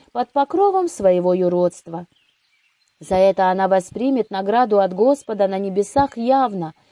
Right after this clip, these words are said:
пред очами всех ее небесных сограждан, подводивших с ними,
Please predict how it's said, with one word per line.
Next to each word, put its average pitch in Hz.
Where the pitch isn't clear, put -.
пред 170
очами 320
всех 294
ее 254
небесных 175
сограждан, 165
подводивших 190
с -
ними, 262